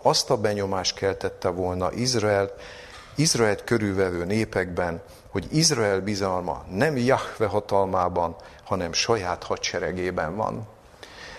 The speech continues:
Ö, és, és későbbiekben maga Dávid is belátta ezt, hogy, ö,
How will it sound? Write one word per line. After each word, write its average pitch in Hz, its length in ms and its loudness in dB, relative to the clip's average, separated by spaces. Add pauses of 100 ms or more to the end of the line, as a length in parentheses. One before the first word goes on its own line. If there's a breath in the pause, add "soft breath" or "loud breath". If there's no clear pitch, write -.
(140 loud breath)
Ö, 117 260 4 (420)
és, - 300 2 (120)
és - 220 0 (360)
későbbiekben 120 800 4
maga 113 520 4
Dávid 120 420 2
is 90 160 -2
belátta 87 680 0
ezt, - 420 -4 (380 loud breath)
hogy, 104 560 2
ö, 113 280 6